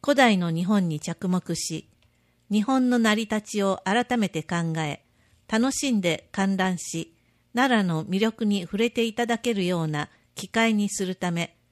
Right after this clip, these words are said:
今後、展示の具体的内容を検討していきます。写真、島根県の溝口知事と覚書を交換。問い合わせ、県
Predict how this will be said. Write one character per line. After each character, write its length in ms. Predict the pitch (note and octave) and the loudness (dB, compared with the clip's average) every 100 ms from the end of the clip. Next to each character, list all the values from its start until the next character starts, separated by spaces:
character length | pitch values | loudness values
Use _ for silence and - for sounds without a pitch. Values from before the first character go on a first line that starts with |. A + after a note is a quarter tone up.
| _ _ - | _ _ -2
今 240 | A3 A3 | 2 4
後、 200 | G3+ G#3 _ _ - | 2 -2 _ _ -4
展 240 | A#3 B3 | 0 2
示 180 | A3 A3+ | 2 0
の 220 | G#3+ G#3 - | 2 0 -4
具 120 | G3 | -4
体 240 | A#3+ B3+ | 0 0
的 260 | B3 A3+ A3+ | -2 -6 -2
内 300 | G#3+ A3 A3+ | 0 2 2
容 300 | G#3+ G#3 G3+ | 2 0 0
を 120 | G3 _ _ _ _ _ | -4 _ _ _ _ _
検 340 | G#3+ A#3 A3+ | 0 0 0
討 160 | G#3+ G#3 | -2 -2
し 60 | |
て 180 | - F#3+ F3+ | -4 -6 -6
い 80 | |
き 160 | - D#3 | -8 -6
ま 140 | D#3 | -6
す。 220 | - - - _ _ _ _ _ _ _ _ _ _ _ _ | -6 -10 -14 _ _ _ _ _ _ _ _ _ _ _ _
写 220 | - G#3 F#3 | -8 -4 -2
真、 380 | - F#3+ F3+ - _ _ _ | -2 -2 -4 -10 _ _ _
島 320 | - A#3+ A#3+ C#4 | -6 0 2 2
根 120 | C4+ | 0
県 300 | A3 F3 D#3 | 0 2 0
の 240 | D#3 - _ G3 | -2 -4 _ -2
溝 260 | G3+ B3+ | 2 2
口 260 | G#3 - E3 | 0 -4 -8
知 180 | - E3 | -8 -8
事 140 | D3+ | -8
と 280 | - D#3 - _ - | -6 -6 -8 _ -2
覚 240 | G3 A#3+ B3+ | 2 4 4
書 360 | A3+ G3+ F#3+ F#3+ | 2 -2 -2 -4
を 80 | F#3 | -4
交 140 | F3+ E3 | -2 -4
換。 340 | - D3+ D3 - _ _ _ _ _ _ _ _ _ _ _ | -4 -8 -8 -12 _ _ _ _ _ _ _ _ _ _ _
問 160 | G#3+ A3+ | 2 4
い 60 | |
合 80 | G#3+ | 4
わ 100 | G3+ | 2
せ、 340 | F#3+ F3+ E3+ - _ _ _ | 0 -2 -4 -6 _ _ _
県 320 | - A#3+ F3 | 2 2 2